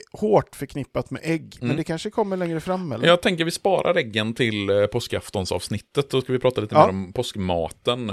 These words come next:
Speaker 2: och varför vi käkar
Speaker 1: Mm.
Speaker 2: ägg och lax och sill och lamm och sånt på påsken.
Speaker 1: Mm.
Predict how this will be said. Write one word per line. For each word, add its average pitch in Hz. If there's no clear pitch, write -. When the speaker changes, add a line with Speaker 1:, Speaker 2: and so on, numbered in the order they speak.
Speaker 2:
och 104
varför 95
vi 90
käkar 87
Speaker 1:
Mm. 131
Speaker 2:
ägg 90
och 85
lax -
och 82
sill 78
och 80
lamm 90
och 101
sånt 87
på 90
påsken. 87
Speaker 1:
Mm. 147